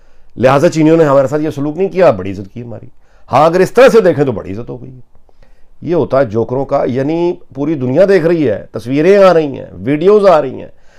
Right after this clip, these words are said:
ये वापस आए हैं, इनको बीजिंग एयरपोर्ट पे छोड़ने चीनी, यानी कोई एक बंदा नहीं आया, क्लर्क भी नहीं आया, पाकिस्तानी एम्बेसी के लोग थे जो छोड़ने के लिए आए थे। ये इनकी हालत है और वापस आके कह रहे हैं, "जी हाँ, हमारी सोच से ज़्यादा इज्जत हुई है।"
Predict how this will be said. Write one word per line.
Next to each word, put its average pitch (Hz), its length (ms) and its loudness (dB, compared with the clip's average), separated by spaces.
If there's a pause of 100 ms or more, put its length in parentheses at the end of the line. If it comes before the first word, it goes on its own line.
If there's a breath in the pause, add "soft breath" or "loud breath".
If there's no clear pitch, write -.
(360 soft breath)
ये 165 140 0
वापस 151 440 2
आए 180 200 4
हैं, 214 100 4
इनको 202 420 4
बीजिंग 147 560 0
एयरपोर्ट 180 420 0
पे 190 80 -4
छोड़ने 151 380 -2
चीनी, 175 460 -2 (160)
यानी 160 160 -4
कोई 175 280 -2
एक 147 200 -4
बंदा 139 220 2
नहीं 165 140 0
आया, 156 180 4
क्लर्क 147 320 0
भी 156 80 -6
नहीं 160 120 0
आया, - 160 4
पाकिस्तानी 151 480 0
एम्बेसी 143 300 0
के 143 60 -4
लोग 135 240 -4
थे 139 60 -6
जो 117 100 -8
छोड़ने 107 440 -8
के 101 80 -10
लिए 101 120 -8
आए 92 120 -6
थे। 107 100 -14
ये 143 160 -6
इनकी 147 200 -6
हालत 95 280 -4
है - 140 -14 (260 soft breath)
और 110 120 0
वापस 123 280 0
आके 127 160 0
कह - 100 -8
रहे - 100 6
हैं, 143 180 2
"जी 123 140 -2
हाँ, 120 380 2 (240 loud breath)
हमारी 165 340 6
सोच 214 400 6
से - 160 -2
ज़्यादा 180 360 4
इज्जत 143 240 -6
हुई 107 260 -6
है।" - 180 -4